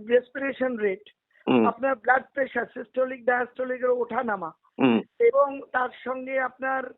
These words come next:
Speaker 1: আহ, কার্ডিওভাস্কুলার যে অ্যাক্টিভিটি সেগুলো রেকর্ডিং হয়, এবং আপনার কন-, ব্লাড সার্কুলেশন, পেরিফেরাল
Speaker 2: হুম।
Speaker 1: ব্লাড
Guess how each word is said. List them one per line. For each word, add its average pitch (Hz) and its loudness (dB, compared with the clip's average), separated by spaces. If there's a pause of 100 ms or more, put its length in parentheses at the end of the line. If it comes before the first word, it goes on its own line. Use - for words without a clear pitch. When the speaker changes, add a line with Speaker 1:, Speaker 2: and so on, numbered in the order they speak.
(380)
Speaker 1:
আহ, 226 -4
কার্ডিওভাস্কুলার 254 -2 (280)
যে 226 -2 (160)
অ্যাক্টিভিটি 233 -8
সেগুলো 269 2
রেকর্ডিং 214 4
হয়, 165 -6 (540)
এবং 294 4
আপনার 247 -2
কন-, 233 -6
ব্লাড 233 -4
সার্কুলেশন, 240 -6 (380)
পেরিফেরাল 240 2
Speaker 2:
হুম। 220 -10
Speaker 1:
ব্লাড 240 -4